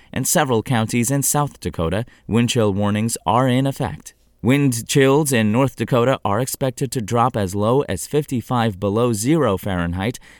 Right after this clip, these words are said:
the N W S said in a report early this morning. The warning in the state will remain in effect until Sunday.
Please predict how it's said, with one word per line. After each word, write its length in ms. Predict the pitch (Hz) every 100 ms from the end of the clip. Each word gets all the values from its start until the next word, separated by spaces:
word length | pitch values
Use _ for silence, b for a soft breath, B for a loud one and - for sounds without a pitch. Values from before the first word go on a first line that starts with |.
| B
the 160 | 92
N 160 | 95 98
W 420 | 95 90 90 87
S 120 | 90
said 280 | - 87 80
in 200 | 85 110
a 80 | 98
report 420 | 87 82 123 110 -
early 280 | 135 117 90
this 220 | 85 -
morning. 400 | 85 80 82 - B B B
The 100 | 104
warning 400 | 104 131 123 120
in 100 | 117
the 80 | 107
state 320 | - 120 117
will 240 | 85 107 120
remain 400 | 127 127 110 107
in 180 | 113 143
effect 420 | 160 113 87 -
until 280 | 160 160 131
Sunday. 500 | - 120 85 80 -